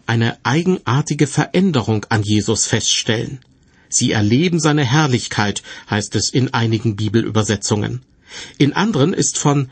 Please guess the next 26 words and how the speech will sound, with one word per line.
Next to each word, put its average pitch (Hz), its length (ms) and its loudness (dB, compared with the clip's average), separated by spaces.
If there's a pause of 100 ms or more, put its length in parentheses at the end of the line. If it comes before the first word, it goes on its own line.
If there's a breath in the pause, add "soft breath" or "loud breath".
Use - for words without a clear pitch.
Verklärung 131 840 0
die 101 140 0
Rede, 101 460 0 (480 loud breath)
wobei 101 320 2
dieser 127 400 2
Ausdruck 127 500 2
auch 151 300 0
nicht 113 240 -2
so 117 80 2
richtig 120 320 0
erklärt, 127 480 0 (340 loud breath)
was 156 220 0
Jesus 190 340 2
bei 131 160 0
diesem 131 320 0
Vorgang 107 540 0
erlebt. 117 580 -2 (840 loud breath)
Wir 180 220 4
versuchen, 185 600 2 (120 loud breath)
uns - 320 2
diesem 156 340 2
Phänomen 123 640 2
in 123 160 -2
der 131 120 2
nächsten 120 380 2
Sendung 110 380 0